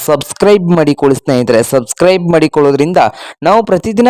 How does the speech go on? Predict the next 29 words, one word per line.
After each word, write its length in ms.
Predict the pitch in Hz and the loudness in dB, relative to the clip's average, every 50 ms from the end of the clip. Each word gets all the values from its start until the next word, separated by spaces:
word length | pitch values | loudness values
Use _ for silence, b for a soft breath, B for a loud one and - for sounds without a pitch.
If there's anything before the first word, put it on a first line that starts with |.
| 240 - | 2 2
ಆಗಾಗ 380 | - 143 139 147 165 156 147 175 | 0 -2 0 0 0 0 2 0
ಸೆಕೆಂಡ್ 400 | 175 - - 165 - - 151 165 | 0 0 -2 -6 -2 -2 0 0
ಹ್ಯಾಂಡ್ 180 | 175 175 170 | 2 2 2
ವಾಹನಗಳು 520 | 156 131 120 120 143 147 147 139 156 156 151 | 2 2 2 0 0 -2 0 0 0 0 0
ಮಾರಾಟಕ್ಕಿದ್ದು 760 | 139 123 117 123 131 127 147 139 - - 135 113 123 113 107 | 0 0 0 0 0 0 -2 -2 -2 -4 -4 -2 -2 0 0
ಅಂದ್ರೆ 320 | 120 135 147 147 117 - B B B B B B | 0 0 0 0 -2 -2 B B B B B B
ಅವುಗಳ 280 | - 165 190 214 240 247 247 | 0 2 4 4 4 4 4
ವಿಡಿಯೋಗಳನ್ನು 640 | 240 190 156 131 131 127 120 139 156 175 175 156 | 4 2 2 2 2 2 2 2 0 0 0 -2
ಅಪ್ಲೋಡ್ 460 | - - 131 - - 214 226 226 214 | 0 0 -2 -2 0 0 0 2 2
ಮಾಡ್ತಾ 360 | 160 131 123 - - 127 120 | 0 -2 -2 0 0 0 2
ಇರ್ತೇವೆ 400 | 120 123 117 - 127 123 113 127 | 0 0 0 0 0 0 0 -2
ಸ್ನೇಹಿತರೆ. 600 | 127 - - 135 139 131 135 143 - 180 190 214 | -4 -4 -4 -2 -2 -2 -2 -2 0 0 0 0
ಅದಕ್ಕೆ 480 | 208 - - 127 156 185 180 - 226 214 | -2 -4 -4 -2 -2 -2 0 0 -2 -2
ನಮ್ಮ 340 | 196 151 139 147 170 180 170 | 0 0 -2 -2 0 0 -2
ಚಾನಲನ್ನು 760 | 165 - - 160 127 123 117 117 123 147 185 170 127 107 - B B B B B B | -2 -2 -2 -2 0 0 0 0 0 0 0 -2 -4 -6 -8 B B B B B B
ಈಗಲೇ 400 | 165 190 185 226 233 233 247 269 | -4 0 0 0 2 2 0 0
ಸಬ್ಸ್ಕ್ರೈಬ್ 720 | - - 151 131 123 - - - 175 170 160 151 127 120 | 0 -2 -4 -2 -2 -4 -2 0 0 2 0 0 0 -2
ಮಾಡಿಕೊಳ್ಳಿ. 340 | 123 123 117 120 123 - 131 123 123 127 131 - - B B B B B | -2 0 0 0 -2 0 0 2 2 2 2 0 -4 B B B B B
ಹಾಗೆ 320 | 180 202 226 262 254 202 | -2 0 2 2 0 0
ನಿಮ್ 240 | 190 214 247 269 277 | 0 0 -2 -2 -2
ಮುಂದೆ 260 | 294 294 277 294 277 | -2 -2 0 2 4
ಇದೆ 200 | 254 208 185 262 | 4 4 4 4
John 420 | 262 196 143 135 - 180 170 180 185 | 2 2 2 0 0 0 0 2 2
Deere 180 | 175 175 170 | 2 2 2
ಸ್ನೇಹಿತರೆ, 560 | 175 - - 175 165 170 - - - - - 143 | 0 -2 -2 0 0 2 2 2 2 2 2 2
ಐವತ್ತೆರಡು 600 | 147 143 160 160 - - 175 175 196 208 233 233 | 2 2 0 0 0 0 0 2 2 2 0 0
ಜೀರೋ 320 | 180 143 156 156 151 156 | 0 2 2 2 2 2
ನಾಲ್ಕು 260 | 151 147 139 - 143 147 | 2 0 0 0 -2 -4
ಸ್ನೇಹಿತರೆ. 420 | - - 156 139 135 - - 131 | -2 -2 -2 -2 -2 -2 0 -2